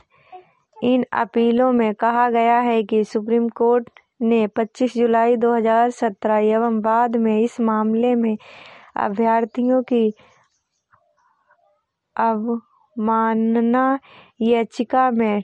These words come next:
ट्रेनिंग टीचरों की संपन्न भर्ती को सही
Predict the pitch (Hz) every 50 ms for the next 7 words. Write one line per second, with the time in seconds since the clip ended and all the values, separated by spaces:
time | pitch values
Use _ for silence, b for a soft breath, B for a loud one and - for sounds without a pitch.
0 | - - - 240 233 226 233 233 240 262 269 269 254 - 240 240 233 220 - -
1 | 233 240 254 254 240 - - 226 214 202 214 208 - _ - - - 240 226 226
2 | 220 240 240 240 247 247 240 233 233 220 208 - - 240 240 220 - 233 214 202
3 | 208 B B B B B B B B B B _ _ - - - - 233 220 226
4 | 220 240 240 247